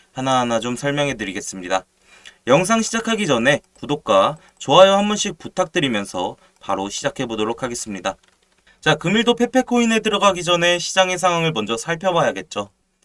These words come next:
보시면 트럼프의 당선 가능성이 주말 동안 추가적으로 하락을 하면서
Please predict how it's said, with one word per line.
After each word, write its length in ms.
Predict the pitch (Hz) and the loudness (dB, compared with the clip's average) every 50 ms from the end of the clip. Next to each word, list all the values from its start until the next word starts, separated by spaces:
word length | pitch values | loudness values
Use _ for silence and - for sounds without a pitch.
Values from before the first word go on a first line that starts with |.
| _ _ _ _ _ _ _ | _ _ _ _ _ _ _
보시면 560 | - - - 214 214 165 120 117 - 202 - - | -4 -2 0 0 2 2 2 0 0 -4 -6 -10
트럼프의 460 | - 208 214 226 233 220 233 226 220 | -6 -4 -2 -2 0 0 0 0 2
당선 320 | 220 208 202 190 208 202 | 2 2 2 0 -2 2
가능성이 580 | 185 190 180 170 156 - 123 113 131 156 - - _ _ _ _ | 4 4 4 2 -2 -2 -4 -2 -2 -4 -4 -6 _ _ _ _
주말 400 | - - - 143 180 214 220 220 | -12 -8 -6 0 2 2 2 2
동안 340 | - 220 214 214 226 226 220 | 0 -2 2 2 2 2 0
추가적으로 600 | - - - 214 240 233 226 226 214 220 220 220 | -2 -6 -2 0 -2 0 0 -2 -2 -2 -2 -4
하락을 440 | 214 - 220 233 240 240 208 240 220 | -4 -4 -2 2 2 2 2 2 0
하면서 500 | 214 196 170 123 107 - 139 135 120 | 0 0 0 -4 -4 -2 -4 -4 -4